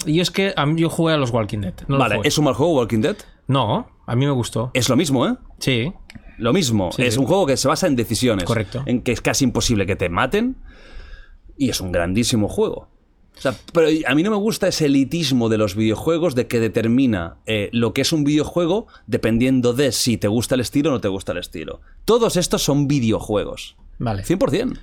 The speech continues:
Speaker 1: Compro
Speaker 2: Que no te
Speaker 1: lo
Speaker 2: gusta
Speaker 1: que
Speaker 2: a ti,
Speaker 1: dices.
Speaker 2: fantástico.
Speaker 1: Compro
Speaker 2: Bueno,
Speaker 1: lo que
Speaker 2: muy bien,
Speaker 1: dices,
Speaker 2: claro.
Speaker 1: pero estamos de acuerdo que una peli de Until Dawn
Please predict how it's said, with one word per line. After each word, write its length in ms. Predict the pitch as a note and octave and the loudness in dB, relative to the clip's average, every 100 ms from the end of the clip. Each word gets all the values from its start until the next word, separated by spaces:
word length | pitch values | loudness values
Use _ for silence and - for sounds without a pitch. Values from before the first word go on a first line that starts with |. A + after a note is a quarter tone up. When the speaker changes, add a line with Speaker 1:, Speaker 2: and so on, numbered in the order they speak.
| - | -8
Speaker 1:
Compro 120 | - D#3 | -2 2
Speaker 2:
Que 80 | D#3 | 4
no 40 | |
te 80 | - | 4
Speaker 1:
lo 60 | - | 4
Speaker 2:
gusta 140 | - | 4
Speaker 1:
que 40 | B3 | 4
Speaker 2:
a 40 | |
ti, 100 | D4 | 4
Speaker 1:
dices. 120 | C#3 - | 0 0
Speaker 2:
fantástico. 440 | F2+ F#2+ - G#2 | -2 -2 -2 0
Speaker 1:
Compro 220 | F#3 F#3 | 2 2
Speaker 2:
Bueno, 100 | F#3 | 2
Speaker 1:
lo 60 | E3+ | 2
que 60 | A#2+ | 2
Speaker 2:
muy 80 | G#2+ | 2
bien, 120 | E3+ | 0
Speaker 1:
dices, 120 | G2+ | 2
Speaker 2:
claro. 160 | A2+ G#2+ | 2 2
Speaker 1:
pero 120 | A2 | 0
estamos 360 | - C#3+ E3 | 0 2 2
de 80 | D3 | 0
acuerdo 520 | C#3 D3 C#3+ C3 B2+ | 0 0 0 0 -2
que 180 | - A#2+ | 0 -2
una 280 | A#2+ A#2+ G#2+ | 0 0 0
peli 220 | C3 B2+ | 0 0
de 80 | A2+ | 0
Until 300 | A#2+ A#2 A2+ | 0 -2 -2
Dawn 440 | A2 B2 A#2 A2 | 0 0 0 -4